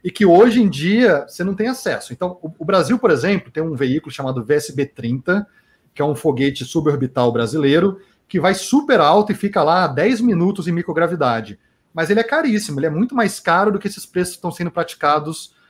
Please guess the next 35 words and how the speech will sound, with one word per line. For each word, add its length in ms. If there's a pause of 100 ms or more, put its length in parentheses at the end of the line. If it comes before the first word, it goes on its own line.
(180)
agora 400
pelo 160
turismo 320
espacial. 600 (300)
Então, 200
você 180
ter 100
a 80
chance 360
de 100
embarcar 380
experimentos 600
científicos 600
num 160
veículo 580 (440)
super 480
barato 640 (320)
vai 140
ser 140
ótimo 320
pra 120
todo 200
mundo, 340
né? 120
A 40
gente 180
pode 220
desenvolver 720
novos 240
materiais, 680
novos 320
fármacos, 760
né? 180
Novos 260
entendimentos 720